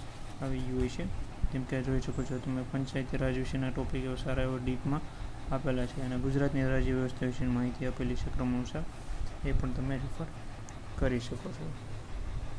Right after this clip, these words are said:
જેમ કે આ ત્રણ book refer કરો એટલે તમારે maximum સિત્તેર, એંશીથી નેવું ટકા તમારો syllabus cover જી પી એસ સીનો થઈ જશે. અને બાકીનો છે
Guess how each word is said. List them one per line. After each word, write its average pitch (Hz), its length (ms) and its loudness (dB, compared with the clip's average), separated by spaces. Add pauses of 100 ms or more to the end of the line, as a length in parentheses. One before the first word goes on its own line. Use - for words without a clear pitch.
(3250)
જેમ 135 140 2
કે 147 120 2 (680)
આ 143 240 2 (540)
ત્રણ 147 220 4
book 143 100 4 (100)
refer 147 240 4
કરો 151 200 4
એટલે 139 120 2
તમારે 135 340 4
maximum 147 360 2
સિત્તેર, 143 420 0
એંશીથી 139 440 2
નેવું 135 300 4
ટકા 135 180 4
તમારો 131 380 4
syllabus 131 300 0 (460)
cover 139 160 2
જી 127 160 -2
પી 131 160 0
એસ 131 80 0
સીનો 135 320 0
થઈ 143 120 2
જશે. 135 240 0
અને - 720 -6
બાકીનો 139 480 2
છે 139 260 2